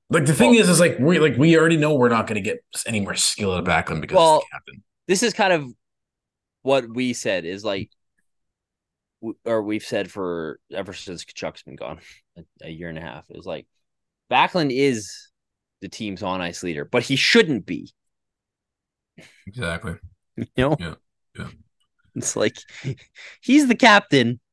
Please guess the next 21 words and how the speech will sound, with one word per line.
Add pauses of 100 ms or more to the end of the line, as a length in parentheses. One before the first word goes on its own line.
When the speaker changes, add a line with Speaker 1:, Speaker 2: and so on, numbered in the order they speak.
(2000)
Speaker 2:
but (880)
it's
kind
of
an
indictment
on
the
team
that (160)
he's
the
captain.
You
know
what
I
mean? (880)
Speaker 1:
I'm
just
like,